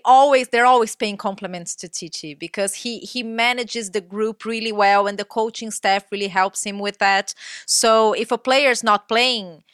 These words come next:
he knows why he's not playing, and everything is very crystal clear there. There's nothing, uh, a-, and, and this makes the, the group,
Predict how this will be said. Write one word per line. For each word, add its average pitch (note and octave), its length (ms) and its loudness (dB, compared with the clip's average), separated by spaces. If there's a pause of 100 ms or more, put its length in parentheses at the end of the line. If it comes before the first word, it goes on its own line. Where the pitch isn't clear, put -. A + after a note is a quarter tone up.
he A#3+ 160 -6
knows A#3+ 340 0
why F#3 140 2
he's E3+ 200 -8
not E3+ 220 -6
playing, D#3 480 -10
and F#3 300 -6
everything A#3+ 480 -4
is A3+ 160 -10
very A3+ 280 0
crystal A#3+ 440 -6
clear G#3 480 -6
there. C3+ 340 -6 (320)
There's G3 340 -4
nothing, A#3 680 -4
uh, G3+ 380 4
a-, A3 180 -2
and, B3 240 -6
and G#3+ 220 -6
this D4+ 240 -2
makes C4+ 340 -2
the, A#3+ 320 -2
the A3 80 -4
group, A3+ 500 -8